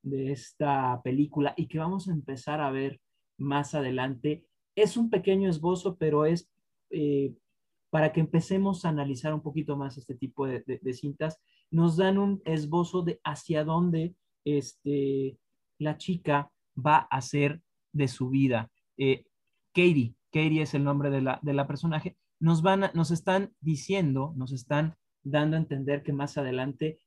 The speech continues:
su elección de vida ya está, ya está tomada, eh, a través de un pin con una bandera de arco iris, a través de la amistad tan intensa que tiene con Jade, la que va a ser su roomie en la, en la universidad.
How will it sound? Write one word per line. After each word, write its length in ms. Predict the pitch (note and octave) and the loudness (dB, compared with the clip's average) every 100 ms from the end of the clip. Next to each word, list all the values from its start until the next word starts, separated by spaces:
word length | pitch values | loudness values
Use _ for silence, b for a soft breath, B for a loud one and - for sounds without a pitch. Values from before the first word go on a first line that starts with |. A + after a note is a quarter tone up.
| _ | _
su 200 | - D#3+ | -8 0
elección 460 | D3 D3 - D#3 D#3 | 2 2 0 -4 -2
de 100 | D3+ | 0
vida 240 | D3 D3 C#3+ | 2 2 0
ya 100 | C#3 | -2
está, 340 | - C#3 C3+ | -4 -4 -4
ya 100 | C3+ | -6
está 540 | B2 - C3 B2+ B2 B2 | -8 -6 -4 -2 -4 -6
tomada, 480 | B2 B2+ C3 D#3+ G#3+ _ _ _ _ - | -6 -4 -2 -2 -6 _ _ _ _ -4
eh, 400 | B2 B2 B2 - | 0 2 2 0
a 140 | D3+ | 0
través 340 | D#3+ D3+ D#3+ C#3+ | 4 4 4 2
de 60 | |
un 180 | D3 A#2+ | 0 0
pin 440 | D#3+ D#3+ E3 E3+ _ _ _ _ - | 0 2 2 0 _ _ _ _ -8
con 200 | C3+ C3+ | -6 -2
una 220 | C#3 C3+ | -2 -2
bandera 340 | B2+ B2+ C3+ C3 | -2 -2 -2 -2
de 60 | |
arco 320 | B2 A#2+ C3 | -4 -4 -2
iris, 360 | C3 C3 C3 - | 0 0 0 -4
a 120 | C#3 B2+ | -8 -2
través 360 | D#3 D3+ D#3 | 0 2 2
de 80 | E3+ | 4
la 140 | D#3+ | 2
amistad 500 | C3 B2+ A#2 - D#3+ | 2 -2 -4 -4 -4
tan 160 | - B2+ | -2 -2
intensa 440 | A#2+ B2 B2+ C#3 | -2 -4 -6 -6
que 120 | A#2 A#2 | -6 -6
tiene 260 | B2+ C#3 | -4 -6
con 200 | - A#2+ | -6 -4
Jade, 340 | A#2+ B2 C3 _ _ _ _ | -2 -2 -2 _ _ _ _
la 160 | C3+ A#2+ | -6 -2
que 80 | C#3+ | 0
va 80 | |
a 40 | C#3 | 0
ser 200 | C#3 C3 | -2 -4
su 160 | C#3+ | -2
roomie 520 | C3 C#3+ D3+ C#3 C3+ - _ _ - | 0 2 2 0 -4 -8 _ _ -8
en 220 | B2 A#2+ | -4 -2
la, 220 | B2 C3 B2+ | -2 -4 -4
en 100 | B2+ | -6
la 60 | |
universidad. 680 | B2 B2 B2 A#2+ C3+ D3 E3 | -4 -4 -4 -6 -4 -4 -6